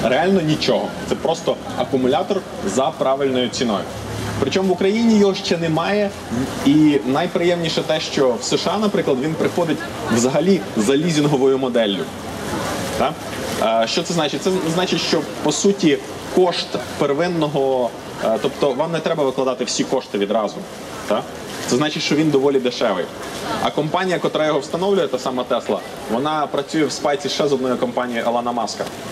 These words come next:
Ця компанія називається Solar City, котра теж вам по лізінгу встановить сонячні батареї. Так? Тобто це таке довгострокове дуже партнерство, і від цього партнерства в багатьох американських енергетичних компаній вже тремтять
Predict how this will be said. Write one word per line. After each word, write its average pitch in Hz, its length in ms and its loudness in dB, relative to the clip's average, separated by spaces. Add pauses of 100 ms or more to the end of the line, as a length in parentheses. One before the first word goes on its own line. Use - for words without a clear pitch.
(280)
Ця - 100 -2
компанія 139 400 0
називається 127 420 2
Solar 131 280 0
City, 101 320 -2 (460)
котра 127 300 0 (300)
теж 156 180 2 (120)
вам 165 280 0 (320)
по 131 100 4
лізінгу 139 460 2 (260)
встановить 120 460 0
сонячні 107 380 0
батареї. 101 360 0 (280)
Так? 113 160 0 (220)
Тобто - 220 0
це 143 120 -2
таке - 200 -2
довгострокове 143 760 0
дуже 151 220 2
партнерство, 175 720 0
і 143 40 0
від 139 180 0
цього 175 160 2
партнерства 156 580 -2 (100)
в 135 160 4
багатьох 131 400 0
американських 131 600 0
енергетичних 131 580 -2
компаній 131 400 -2 (320)
вже 123 180 2 (160)
тремтять 120 360 -2